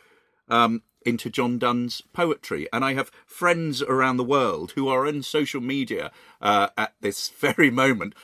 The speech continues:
literally wetting themselves, trying to be the first person, uh, to study this. They're blogging about it. They're trying to claim ownership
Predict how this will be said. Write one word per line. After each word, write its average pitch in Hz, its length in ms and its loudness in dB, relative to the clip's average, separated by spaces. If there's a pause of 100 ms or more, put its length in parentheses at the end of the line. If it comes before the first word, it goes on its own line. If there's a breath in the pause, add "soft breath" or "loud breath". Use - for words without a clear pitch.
literally 160 480 4
wetting 131 440 0
themselves, 78 640 -8 (200 loud breath)
trying 165 320 10
to 139 80 -4
be 139 100 2
the 110 80 -2
first 147 340 4
person, 127 480 -2 (260 loud breath)
uh, 120 260 4
to - 120 -4
study 120 300 2
this. 92 180 -6
They're - 140 -4
blogging 151 480 4
about 139 340 4
it. 131 160 0
They're 107 120 -2
trying 147 240 4
to 139 80 -4
claim 143 320 2
ownership 139 480 -2